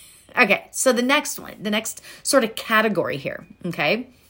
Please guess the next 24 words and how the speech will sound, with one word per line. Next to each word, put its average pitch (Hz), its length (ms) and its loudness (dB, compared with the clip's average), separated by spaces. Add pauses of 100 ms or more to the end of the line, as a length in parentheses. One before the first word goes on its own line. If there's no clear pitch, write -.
(640)
These 262 380 2
are - 300 -4
affirmations 185 880 0
to - 160 -6
bring 208 760 -2 (100)
in 208 460 0 (320)
positivity 185 1160 -2 (260)
into 170 320 -6
your 147 100 -4
life, - 420 -10 (760)
okay? 165 480 -2 (1160)
All 160 60 -4
right, - 220 -8
so - 260 0
the 160 120 -2
first - 380 4
one 262 320 0
of 180 200 0
this - 360 -2
is, - 360 -12 (500)
I 208 160 4
release 190 840 0
fear 277 680 -4
and 180 340 -4